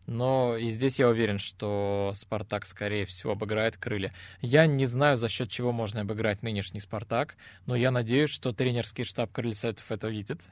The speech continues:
это прекрасно понимает, и «Крылья», если даже не обыграют, то отберут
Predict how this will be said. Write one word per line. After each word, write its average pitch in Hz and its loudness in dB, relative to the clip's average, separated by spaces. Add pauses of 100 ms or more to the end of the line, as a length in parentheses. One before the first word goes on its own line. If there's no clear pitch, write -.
(120)
это 117 -10
прекрасно 107 -2
понимает, 107 -2
и - -8
«Крылья», 123 0 (300)
если 123 2
даже 107 4
не 104 0
обыграют, 110 2 (180)
то 117 -2
отберут 110 -2